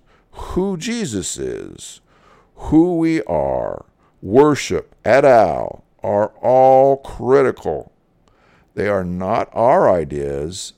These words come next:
They are God's revelation given within the ultimate authority of his word, the Bible. When we say, quote-unquote, correct ideas,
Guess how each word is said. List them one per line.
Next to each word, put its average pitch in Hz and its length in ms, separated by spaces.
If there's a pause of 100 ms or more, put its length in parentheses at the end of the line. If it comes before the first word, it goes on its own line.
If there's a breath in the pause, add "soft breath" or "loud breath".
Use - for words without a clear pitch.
(180)
They 87 160
are 87 140
God's 104 720
revelation 104 1400
given 104 460
within 98 340
the 98 240
ultimate 104 480
authority 120 520
of 120 100
his 123 180
word, 98 520
the 101 60
Bible. 104 720 (1700 soft breath)
When 123 460
we 180 160
say, 123 540
quote-unquote, 123 920 (200)
correct 87 600
ideas, 139 920